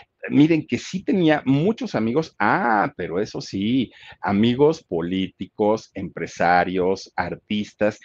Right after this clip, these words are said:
gente muy, muy, muy importante, porque si no eran de ese círculo, Emilio no les daba ni el saludo.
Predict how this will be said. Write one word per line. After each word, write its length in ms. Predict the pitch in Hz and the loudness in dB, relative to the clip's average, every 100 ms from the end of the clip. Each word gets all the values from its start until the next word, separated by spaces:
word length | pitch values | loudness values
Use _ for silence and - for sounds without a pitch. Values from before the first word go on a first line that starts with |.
| - - | -20 -18
gente 480 | - - 208 208 220 | -6 0 2 2 0
muy, 540 | 190 185 247 277 254 | 0 2 4 6 6
muy, 240 | 202 190 185 | 4 2 2
muy 260 | 165 165 | 2 2
importante, 600 | 185 - - 110 123 - - | 0 -2 -4 0 0 -2 -8
porque 280 | 101 107 110 | -10 -8 -10
si 180 | - 127 | -6 0
no 220 | 151 208 | 0 0
eran 200 | 254 196 | -2 -2
de 140 | 123 | -2
ese 160 | 123 117 | -4 -8
círculo, 600 | - 104 95 - 110 - - - _ | -8 -8 -6 -2 -2 -2 -10 -20 _
Emilio 380 | 95 104 123 143 | -4 -2 0 0
no 160 | 143 131 | 0 0
les 220 | 143 123 | -2 -2
daba 220 | 117 127 | -2 -2
ni 200 | 135 107 | -2 -2
el 140 | 98 | -2
saludo. 640 | 92 95 87 135 135 87 | -6 -6 -2 0 0 -4